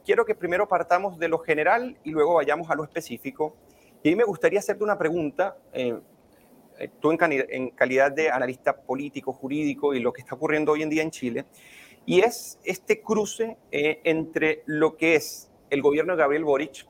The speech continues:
que inicia en, ahora, en un mes, en marzo,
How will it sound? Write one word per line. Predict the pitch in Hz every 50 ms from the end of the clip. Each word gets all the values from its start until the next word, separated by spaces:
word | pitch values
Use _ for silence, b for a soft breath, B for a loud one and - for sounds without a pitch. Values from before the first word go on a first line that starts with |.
| _
que | - 127
inicia | 131 131 143 147 147 143 - 156 151 160 156 - -
en, | 123 123 120 117 113 120 107 - _ _
ahora, | - - 127 151 190 190 160 147 180 - -
en | 113 123 139
un | 151 156
mes, | 139 123 131 - -
en | - 127 143
marzo, | 165 147 - - - - 165